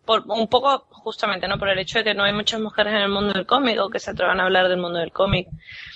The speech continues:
o de la novela gráfica, ¿no? Es una cosa como que se hace más en privado.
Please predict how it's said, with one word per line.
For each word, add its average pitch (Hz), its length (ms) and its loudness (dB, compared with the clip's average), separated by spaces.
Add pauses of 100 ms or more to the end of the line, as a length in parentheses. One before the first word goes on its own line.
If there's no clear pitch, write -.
(360)
o 196 180 4
de 190 120 6
la 180 120 4
novela 175 280 4
gráfica, 185 380 2
¿no? 196 80 -2
Es 202 80 -4
una 190 160 -4
cosa 208 180 -4
como 190 160 -2
que 180 100 -4
se - 140 -4
hace - 180 -6
más 190 200 2
en 180 140 0
privado. 185 560 0